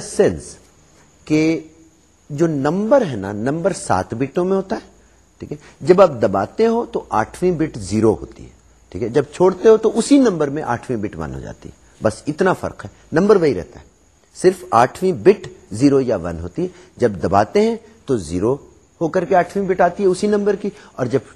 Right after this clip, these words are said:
چھوڑتے ہیں تو ون ہو کر کے آتی ہے آٹھویں بٹ اسی نمبر کی۔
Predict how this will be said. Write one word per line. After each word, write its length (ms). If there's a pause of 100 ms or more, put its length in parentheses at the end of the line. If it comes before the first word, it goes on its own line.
چھوڑتے 400
ہیں 120 (300)
تو 260 (180)
ون 220
ہو 120
کر 180
کے 120
آتی 280
ہے 40 (220)
آٹھویں 360
بٹ 180
اسی 180
نمبر 260
کی۔ 200